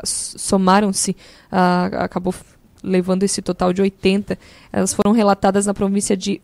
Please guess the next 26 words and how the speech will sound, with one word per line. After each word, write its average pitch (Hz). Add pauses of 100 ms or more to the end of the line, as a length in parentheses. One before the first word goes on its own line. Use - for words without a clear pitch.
Hubei, 208
onde 180
fica -
a -
cidade 185
de 196
Wuhan, 208 (300)
o -
local 202
mais 196
afetado. 180 (380)
O 208
país 208
anunciou 214
ainda 208
que 202
chegou 214
a 214
dois 208
mil 233
setecentos 220
e 208
sessenta 233
e 269
um 233
casos, 190